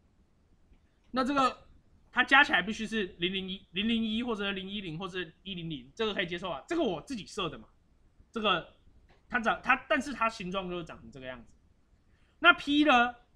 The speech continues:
这边有一些限制，但是这个限制 softmax 有帮我解决了，对不对？加起来必须要是一，然后每个都要大于零，这就是 P 矩阵。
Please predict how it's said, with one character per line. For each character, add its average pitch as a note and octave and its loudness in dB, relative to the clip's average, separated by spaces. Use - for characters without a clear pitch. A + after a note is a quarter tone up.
这 C4+ -2
边 D4 6
有 G3+ 2
一 F#3 0
些 A3+ 0
限 A#3 -2
制， E3+ -10
但 A3+ 2
是 A3 -6
这 C4+ -8
个 A#3+ -4
限 A#3 -2
制 G#3 -8
softmax G#3 -4
有 C#3 -8
帮 D#3 -4
我 D3 -10
解 B2 -18
决 G#2+ -20
了， A2+ -18
对 D#3+ -6
不 D#3+ -2
对？ F3+ 2
加 B3 6
起 B3+ 0
来 G3 0
必 G3 -8
须 A3+ -6
要 G#3 2
是 G3 -10
一， F3 -12
然 D#3+ -6
后 E3+ -4
每 D3+ -8
个 C#3 -12
都 D3+ -6
要 D#3 -4
大 D3 -4
于 - -8
零， A2+ -14
这 F#3 -12
就 F#3+ -4
是 F#3 -4
P F3+ -8
矩 E3 -8
阵。 D#3 -4